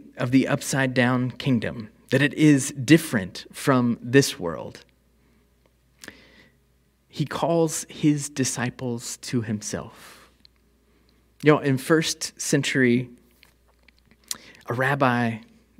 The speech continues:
is not going around calling other disciples to themselves. Those who want to be the disciple of a rabbi, of a teacher, are actually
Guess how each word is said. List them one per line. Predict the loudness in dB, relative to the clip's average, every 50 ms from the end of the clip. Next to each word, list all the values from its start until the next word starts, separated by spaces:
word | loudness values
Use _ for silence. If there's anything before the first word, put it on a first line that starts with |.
| -8 -4
is | -4 -2
not | 0 0 -2 -2 -2
going | 0 0 2 2 2
around | 2 2 0 0 -2 -4
calling | -6 -2 0 0 2 2 2 2 2
other | 2 2 0 0
disciples | 0 -2 -4 -2 -4 -4 -4 -6 -8 -12 -12 -14 -16 -16
to | -12 -10 -8
themselves. | -6 -6 -8 -8 -8 -10 -10 -10 -12 -16 -18 -20 -20 _ _ _ _ _ _ _ -20 -20 -20 -8 0 4
Those | 8 8 8 8 6
who | 4 2 2
want | 2 4 4 4 4 4 0 -2
to | 0 2 2 2
be | 2 2 2 2 4 4
the | 4 4 4
disciple | 4 4 0 2 2 2 2 2 4 2 2 2
of | 2 2 2
a | 4
rabbi, | 4 6 6 6 6 6 4 2 -2 -2 -6 -6 -8 -8 _ -20 -20 -20 -20 -16 -10
of | -8 -4 -2
a | -2
teacher, | -4 -2 -2 -2 -2 -2 -2 -4 -4 -4 -4 -6 -8 -10 -14 _ -14 -4 0
are | 0 0
actually | 2 2 0 0 2 4 6 6 8 8 6 4